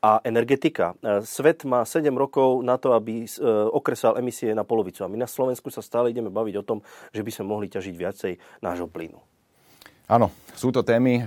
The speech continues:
Speaker 2: ktoré možno budeme otvárať v niektorých ďalších, e, reláciách. V každom prípade ja ti ďakujem veľmi pekne za to, že si prijal pozvanie do tej dnešnej. Držím palce pri tých, e, témach a reportážach, aby boli vyvážené a želám všetko dobré.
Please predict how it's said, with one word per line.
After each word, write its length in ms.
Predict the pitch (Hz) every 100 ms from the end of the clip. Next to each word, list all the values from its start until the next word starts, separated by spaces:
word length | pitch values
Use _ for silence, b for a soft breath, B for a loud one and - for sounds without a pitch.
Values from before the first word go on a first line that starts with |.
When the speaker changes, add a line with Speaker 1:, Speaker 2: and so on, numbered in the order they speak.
| 98 -
Speaker 2:
ktoré 320 | 110 107 92 107
možno 160 | 107
budeme 240 | 101 107 101
otvárať 480 | 95 101 104 98 87 87
v 80 | 90
niektorých 360 | 92 104 90
ďalších, 440 | 80 98 - 92 73 87
e, 20 |
reláciách. 800 | 78 80 95 101 - 98 92 -
V 60 | 87
každom 200 | 87 90
prípade 400 | 90 90 92 92 B B B
ja 40 | 107
ti 80 | 135
ďakujem 280 | 123 156
veľmi 200 | 123 147
pekne 320 | 110 101 117 101
za 80 |
to, 120 | 87 82
že 120 | 87
si 320 | - 82 80
prijal 640 | 90 90 87 90 85 80 71
pozvanie 600 | 87 85 95 92 87 87
do 320 | 80 80 71
tej 320 | 82 67 62
dnešnej. 720 | 76 92 - 107 107 113 113 - B B -
Držím 240 | 117 127
palce 480 | 107 107 107 107 104
pri 120 | 98
tých, 220 | 95 82 - 82
e, 160 | 80 80
témach 400 | 90 95 98 80
a 80 | 69
reportážach, 560 | 73 87 90 87 87
aby 160 | 78 80
boli 160 | 78 73
vyvážené 640 | 80 87 82 87 82 78
a 80 | 60 b b
želám 240 | - 87 80
všetko 240 | 85 -
dobré. 280 | 78 65